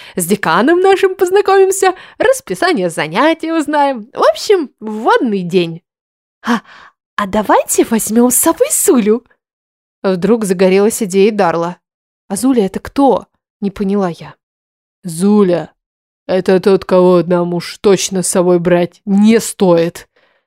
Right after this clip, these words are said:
Гран мрачно глянул на некромантку. «Ну все, все, пойдемте!» Аниль первая поспешила из кухни. «Сегодня великий день, наш первый день в самом лучшем университете мира!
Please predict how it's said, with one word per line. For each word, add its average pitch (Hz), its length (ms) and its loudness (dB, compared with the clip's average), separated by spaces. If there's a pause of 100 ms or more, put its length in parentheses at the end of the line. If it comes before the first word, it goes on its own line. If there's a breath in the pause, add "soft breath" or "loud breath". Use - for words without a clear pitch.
(140)
Гран 190 300 2
мрачно 190 380 0
глянул 175 360 -2
на 165 80 -4
некромантку. 170 760 -6 (540)
«Ну 320 180 4
все, 233 280 2
все, 302 240 2
пойдемте!» 233 920 2 (480)
Аниль 196 360 0
первая 233 340 0
поспешила 196 520 -4
из 240 120 -2
кухни. 160 460 -8 (240 loud breath)
«Сегодня 220 440 0
великий 494 840 -4
день, 202 320 2
наш 208 280 -2
первый 480 440 2
день 208 260 2
в - 60 -10
самом 587 580 2
лучшем 339 300 2
университете 269 680 0
мира! 190 360 0